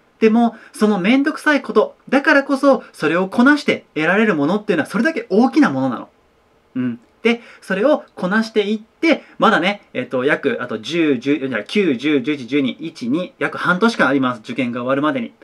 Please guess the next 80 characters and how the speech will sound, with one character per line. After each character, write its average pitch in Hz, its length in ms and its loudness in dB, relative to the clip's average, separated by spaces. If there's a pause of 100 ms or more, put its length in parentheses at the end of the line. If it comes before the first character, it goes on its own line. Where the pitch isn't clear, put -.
(360)
半 180 260 -2
年 175 340 -4
後、 190 260 2 (360)
み 190 140 0
ん 226 40 6
な 254 100 4
が 208 80 2
ね、 208 280 -4
も 226 120 0
ち 262 80 -2
ろ 240 80 4
ん 156 40 -4
合 165 200 2
格 208 160 -2
不 202 80 -10
合 247 140 2
格 143 200 -4
あ 208 80 2
る 233 60 2
と 208 80 -6
思 156 80 0
い 131 60 0
ま 127 100 -4
す。 - 160 -18
で 175 140 2
き 294 100 2
れ 339 80 4
ば 208 120 4
合 160 180 0
格 175 200 0
し - 60 -12
て、 175 320 0
笑 185 140 2
顔 196 160 4
で - 280 -4
卒 160 300 -6
業 170 180 0
し 165 60 -12
て 190 140 -2
高 147 180 2
校 175 100 -2
に 180 100 -2
行 180 80 -8
っ - 20 -20
て 220 100 4
ほ 202 120 0
し 190 80 -4
い。 143 240 -2
進 190 220 -6
学 170 120 -2
ね、 226 80 0
ま 175 80 2
あ、 139 40 2
大 143 180 2
学 151 120 -2
に 147 80 4
行 139 80 0
く - 80 0
方 185 80 0
も 143 60 -2
い - 20 -2
る 135 80 -6
と 143 80 -2
思 147 100 0
う 131 40 -4
け 117 60 -10
ど、 110 200 -12
進 - 220 -6
学 160 180 -6
し - 80 -16
て 233 60 0
っ 220 40 -6
て 151 100 -4
ほ 123 120 -4
し 139 140 -6
い 135 40 -2
で 107 120 -4
す。 - 100 -20 (840)
で 196 100 4
も、 226 240 0